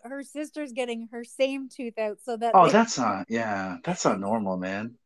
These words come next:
Speaker 2: So <laughs> is there, is there, that's actually, that's actually worse than the sex thing. That is so much worse than the sex thing. So wait, if I had a spleen thing, I,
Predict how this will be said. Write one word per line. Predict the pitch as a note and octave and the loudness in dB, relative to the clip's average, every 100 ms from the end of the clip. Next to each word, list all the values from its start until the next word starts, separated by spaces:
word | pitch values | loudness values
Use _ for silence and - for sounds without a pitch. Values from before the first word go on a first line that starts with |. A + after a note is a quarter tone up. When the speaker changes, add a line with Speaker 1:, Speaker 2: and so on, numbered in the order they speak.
| _ E5 F#5 - _ - | _ -2 -2 -4 _ -6
Speaker 2:
So | - E3+ E3 D3+ - | 4 6 8 4 2
<laughs> | - | 2
is | E3 A#3 E3 | 4 4 6
there, | G#3 A#3 A#3+ G#3 G#3+ - - | 8 10 10 8 4 0 -6
is | F#3 F3+ - | -4 -4 2
there, | A3+ A#3+ G#3 - - | 6 8 6 -2 -2
that's | B3+ D4+ B3 | 4 4 6
actually, | F#3+ G3 - F#3 - - _ | 4 2 -2 -4 -6 -10 _
that's | A3 B3 - | 4 4 8
actually | - - - - A#4+ F4+ | 8 8 4 -2 0 2
worse | - - | 2 2
than | - G#4 | 2 -2
the | B3+ | -2
sex | - - - C#4 - | -2 2 2 2 -4
thing. | - C#4+ A3+ A3 - C4+ E4 C4 | -4 -4 -4 -14 -4 -4 -4 6
That | F4 F#4+ | 8 10
is | A#4 - | 6 6
so | C#4 F#4+ B4 | 2 6 8
much | A#4+ E4+ A3 | 6 6 6
worse | A#3 A3+ - | 6 6 2
than | F#3 | -2
the | F3+ | -2
sex | - - F#3 G3 - - - | -4 -4 0 0 -2 -20 -2
thing. | - - C4+ - _ _ - _ _ - - - C#4+ C#4+ - | -2 -2 -10 -18 _ _ -20 _ _ -20 -16 -6 -2 -2 -4
So | - C5 | 6 8
wait, | G4+ E4 | 8 8
if | G#3+ G#3+ | 6 8
I | A#3 C4 | 8 8
had | C#4 C#4 | 6 4
a | |
spleen | - - _ E3 E3+ G3+ C4+ F4 | 0 -6 _ -2 0 0 -2 -2
thing, | D4 D#4+ E4 | 0 0 4
I, | F3+ F3+ | 6 6